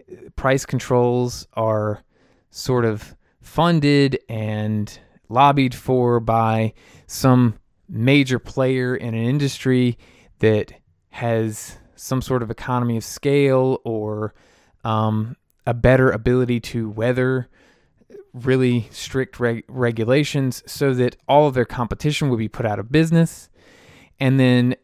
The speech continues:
the follow-up law that, um, made it tax deductible,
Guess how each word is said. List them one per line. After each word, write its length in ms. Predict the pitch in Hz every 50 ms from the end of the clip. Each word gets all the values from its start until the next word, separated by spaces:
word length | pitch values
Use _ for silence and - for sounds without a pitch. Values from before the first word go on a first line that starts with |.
| _ _
the 100 | - 123
follow-up 560 | - - 147 143 151 170 160 143 127 117 - -
law 440 | 107 110 107 101 101 107 113 117
that, 320 | 117 110 104 104 - - _ _ _ _
um, 440 | - 117 113 110 107 107 107 107 120 -
made 380 | 143 127 120 120 123 123 120 117
it 200 | 113 - - - _ _ -
tax 340 | - - 131 127 117 - -
deductible, 720 | - 101 110 117 123 117 - 113 110 110 104 107 104